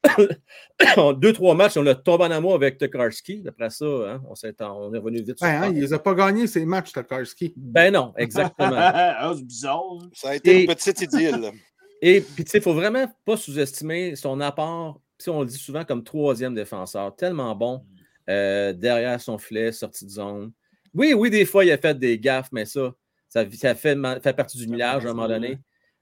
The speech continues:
Speaker 1: Euh, quand tu fais à peu près, euh, trois mille sorties par année, j'exagère un peu, mais mettons, euh, quatre, cinq cents sorties, ben ça se peut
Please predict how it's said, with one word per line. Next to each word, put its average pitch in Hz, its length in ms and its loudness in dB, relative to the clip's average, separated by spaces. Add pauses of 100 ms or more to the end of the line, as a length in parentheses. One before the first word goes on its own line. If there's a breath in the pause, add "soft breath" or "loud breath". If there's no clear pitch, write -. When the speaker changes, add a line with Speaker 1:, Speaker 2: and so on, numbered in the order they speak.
(100)
Speaker 1:
Euh, 95 160 -2
quand 135 120 0
tu - 120 -18
fais 147 120 0
à 135 40 4
peu 127 80 0
près, 135 380 0
euh, 107 680 2
trois 135 220 -4
mille 139 140 -2
sorties - 340 -8
par 127 220 -6
année, 120 180 -8
j'exagère 110 540 -6
un 98 80 -10
peu, 165 100 -8
mais 160 100 -6
mettons, 120 400 -4
euh, 95 200 -2
quatre, 120 200 -6
cinq 120 160 -10
cents 135 160 -8
sorties, 135 520 -12 (360)
ben 120 140 0
ça 240 140 2
se - 100 -6
peut 180 300 2